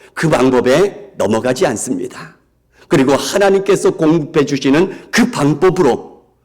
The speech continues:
마침내 하나님이 기뻐하시는 그 방법으로, 그 방법으로 승리해서 하나님의 구원 사역을 완성해 가시는 모습을 보여주고 계시는 것이죠.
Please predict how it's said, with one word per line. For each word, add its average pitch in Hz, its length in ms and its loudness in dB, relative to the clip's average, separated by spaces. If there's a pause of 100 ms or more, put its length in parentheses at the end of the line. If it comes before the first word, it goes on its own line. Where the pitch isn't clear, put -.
(140)
마침내 175 920 2 (160)
하나님이 196 540 4
기뻐하시는 226 720 2
그 190 100 2
방법으로, 123 600 2 (500)
그 131 120 -2
방법으로 104 680 0 (120)
승리해서 180 1080 0 (160)
하나님의 113 460 -2
구원 160 300 0
사역을 147 760 0
완성해 107 580 -4
가시는 92 440 -6
모습을 123 800 -2
보여주고 107 680 -2
계시는 127 380 2
것이죠. - 500 -6